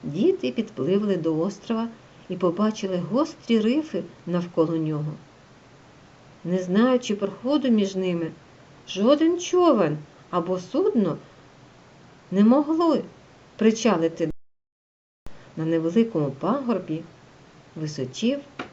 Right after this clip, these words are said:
зруйнований замок. Його мурували з великих білих каменів, зруйновані арки,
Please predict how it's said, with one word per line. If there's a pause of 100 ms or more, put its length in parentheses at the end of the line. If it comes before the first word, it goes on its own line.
(360)
зруйнований
замок. (960)
Його
мурували
з
великих
білих (140)
каменів, (1200)
зруйновані
арки,